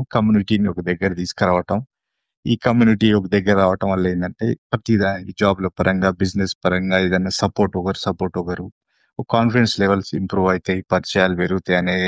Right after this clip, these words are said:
ఇది మా ముఖ్య ఉద్దేశం. Plus next generation kids కూడా మనం festivals ఇట్లా చేసుకుంటాం. అది అది కాకుండా ఇంకా ఇక్కడ ఉండే లేడీస్‌కి కూడా ఏంటంటే వాళ్ళకు ఒక ఆపర్చునిటీ. వాళ్ళు ఇండియాకి వెళ్ళి తీసుకొచ్చుకున్న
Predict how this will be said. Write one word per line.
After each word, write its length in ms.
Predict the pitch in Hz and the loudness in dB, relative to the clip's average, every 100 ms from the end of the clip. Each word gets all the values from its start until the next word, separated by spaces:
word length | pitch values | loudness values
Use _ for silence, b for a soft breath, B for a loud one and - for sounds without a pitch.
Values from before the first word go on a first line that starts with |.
| 90 - 107 | -4 -4 -8
ఇది 400 | - _ 110 135 | -8 _ -2 0
మా 160 | 113 92 - | 2 0 -2
ముఖ్య 280 | 92 - | -6 -2
ఉద్దేశం. 460 | 95 87 95 - 90 - _ _ _ _ _ - | -4 -2 -6 -6 -8 -10 _ _ _ _ _ -2
Plus 180 | 110 - 104 | -2 0 2
next 260 | 107 - | 0 2
generation 440 | 104 98 98 107 101 | 0 2 0 0 -4
kids 240 | 104 - | -4 -6
కూడా 260 | - 101 110 | -4 0 2
మనం 240 | 113 101 | 2 2
festivals 520 | 98 95 - - 92 90 | 0 -4 -4 -6 -4 -4
ఇట్లా 180 | - 87 | -2 -2
చేసుకుంటాం. 600 | 90 - - 90 90 87 - | -2 -6 -12 -14 -12 -14 -8
అది 200 | 101 95 92 _ _ _ _ _ - | -8 -8 -16 _ _ _ _ _ -2
అది 180 | 110 117 | 2 2
కాకుండా 400 | 107 101 107 117 | 2 2 2 2
ఇంకా 260 | 151 131 151 143 | 2 2 2 2
ఇక్కడ 340 | 120 - 131 127 | 0 0 2 2
ఉండే 280 | 127 123 127 | 4 4 4
లేడీస్‌కి 580 | 120 120 120 123 - 120 | 4 4 2 0 -4 -4
కూడా 220 | 113 104 107 | 0 0 2
ఏంటంటే 380 | 104 104 104 131 - | 2 0 0 -2 -2
వాళ్ళకు 300 | 120 117 117 107 | 0 0 0 0
ఒక 100 | 104 | 0
ఆపర్చునిటీ. 640 | 101 120 110 - 104 - | 2 0 -2 -2 -4 -4
వాళ్ళు 200 | 95 98 95 | 0 0 2
ఇండియాకి 300 | 98 104 107 | 2 2 2
వెళ్ళి 180 | 101 - | -2 -6
తీసుకొచ్చుకున్న 600 | 104 - 101 - 101 | -12 -6 -6 -6 -4